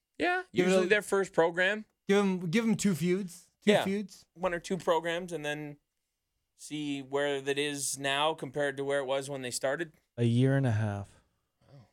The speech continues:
Speaker 1: okay.
Speaker 2: That's quite the length.
Speaker 1: It's a long time.
Speaker 3: Think about it, though.
Speaker 1: For a guy that just sat there and shit on the Tamina and what's her name thing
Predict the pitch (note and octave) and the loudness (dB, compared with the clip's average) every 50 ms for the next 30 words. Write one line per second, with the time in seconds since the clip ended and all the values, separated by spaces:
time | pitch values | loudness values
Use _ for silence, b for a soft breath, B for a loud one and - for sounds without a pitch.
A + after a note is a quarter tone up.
0 | _ - A#2+ B2 - A2 A2 A#2+ B2 _ _ _ _ - D#3 D#3+ - - - - | _ -20 -20 -18 -14 -14 -14 -14 -16 _ _ _ _ -14 -12 -12 -12 -16 -18 -20
1 | _ _ - E3+ E3 E3+ C#3+ B2 C3+ E3 F#3+ D3 A2 G#2 - _ _ _ _ - | _ _ -4 -4 -4 -4 -6 -4 -4 -4 -4 -4 -6 -8 -12 _ _ _ _ -16
2 | G2 G2+ G2+ G2+ G2+ F#2+ - G2 F#2 F2+ E2 _ _ _ _ _ - F3 G#3 - | -12 -10 -8 -8 -10 -10 -12 -14 -14 -14 -18 _ _ _ _ _ -2 -2 -2 -2
3 | - A#2 A2 G2+ G#2 A2 G#2+ - - G#2+ G#2+ A2+ A#2+ A#2 _ _ _ _ - A#2 | -2 -4 -2 -4 -4 -6 -6 -6 -6 -6 -4 -6 -8 -10 _ _ _ _ -4 -2
4 | A2 F#2+ G#2+ G#2 G2+ G2+ G2+ - - F#2+ G#2+ G2 - - A2+ G2+ G2 - - G#2 | -2 0 0 0 0 -2 -4 -6 -8 -8 -8 -8 -4 -2 -2 -2 -2 -4 -6 -6
5 | G2 F#2+ F#2+ F#2 F2+ - - - G2 F#2+ F#2 F#2 F#2 F2 F#2 F2+ F2+ F#2 - _ | -4 -4 -6 -6 -8 -6 -6 -6 -6 -6 -8 -8 -10 -10 -10 -12 -12 -14 -18 _
6 | _ _ _ _ _ _ _ _ _ _ _ _ _ - - G#2+ G2+ G2+ G2 F#2+ | _ _ _ _ _ _ _ _ _ _ _ _ _ -10 -8 -6 -6 -4 -6 -6
7 | F#2+ F#2 F2+ F2 - F2 F2+ F2+ F2 F2 F2+ F2+ _ _ _ _ _ _ _ _ | -6 -6 -8 -8 -10 -10 -10 -10 -10 -12 -14 -18 _ _ _ _ _ _ _ _
8 | _ _ _ - G2 G2 - - F#2+ F2+ F2 E2+ E2 E2 E2 - F#2 E2+ F2 F2 | _ _ _ -8 -8 -6 -6 -8 -8 -10 -10 -10 -12 -14 -12 -12 -10 -10 -10 -14